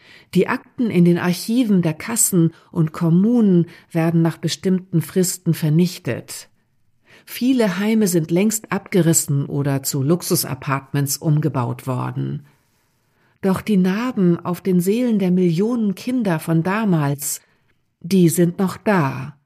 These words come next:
Sie sind das unsichtbare Erbe einer Epoche, die glaubte, man könne Gesundheit erzwingen, indem man die Seele bricht.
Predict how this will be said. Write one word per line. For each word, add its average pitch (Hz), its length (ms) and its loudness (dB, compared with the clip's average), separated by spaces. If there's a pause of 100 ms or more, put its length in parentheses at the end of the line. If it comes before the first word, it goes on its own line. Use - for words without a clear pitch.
(800)
Sie 202 140 2
sind 226 280 4
das 175 180 -2
unsichtbare 208 880 0
Erbe 220 520 -2
einer 165 300 4
Epoche, 240 720 -4 (640)
die 170 180 0
glaubte, 208 760 -2 (440)
man 165 220 2
könne 226 300 0
Gesundheit 190 640 0
erzwingen, 233 880 0 (380)
indem 185 420 2
man 208 240 -2
die 208 160 -2
Seele 147 400 0
bricht. 131 720 -10